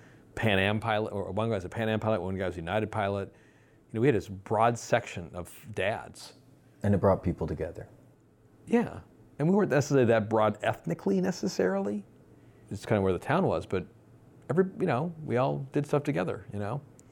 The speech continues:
Speaker 1: And I don't know what people's political parties were. We didn't really talk about politics back then.
Speaker 2: What world do you want your boys to grow up in? Like, when, when they're your age, what do you hope their world looks like?
Speaker 1: Look, I thi-, I'd,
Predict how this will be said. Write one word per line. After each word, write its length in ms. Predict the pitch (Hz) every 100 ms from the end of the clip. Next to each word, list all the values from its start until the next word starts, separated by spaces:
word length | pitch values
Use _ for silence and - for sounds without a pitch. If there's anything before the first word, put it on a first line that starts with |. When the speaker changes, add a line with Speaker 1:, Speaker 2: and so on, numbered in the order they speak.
| - - - - -
Speaker 1:
And 200 | 101 98
I 40 | 113
don't 80 |
know 60 | 143
what 200 | 87 -
people's 260 | - - -
political 500 | 90 80 78 76 - -
parties 380 | 90 85 85
were. 200 | 85 110 156 - - - - - - - - - - - -
We 120 | -
didn't 160 | 90 90
really 140 | 90
talk 220 | 82 90 87
about 180 | 78
politics 440 | - 82 82 98 -
back 220 | 82 87
then. 280 | 82 85 113 - - - -
Speaker 2:
What 140 | 127
world 280 | 135 139 120
do 60 |
you 60 | 98
want 140 | 98
your 100 | -
boys 320 | 82 80 85 -
to 80 |
grow 220 | 73 71 60
up 120 | -
in? 80 | - 95 - - - -
Like, 160 | 92 87 80
when, 320 | 90 92 90
when 220 | 95 92
they're 200 | 107 104
your 320 | 92 92 87
age, 240 | 82 76 80
what 160 | 90
do 60 | 90
you 80 | 85
hope 180 | 85 80
their 140 | 78 78
world 280 | 76 76 -
looks 220 | - -
like? 80 | - - - - - - - -
Speaker 1:
Look, 120 | - 117
I 80 |
thi-, 160 | 92 - -
I'd, 160 | 92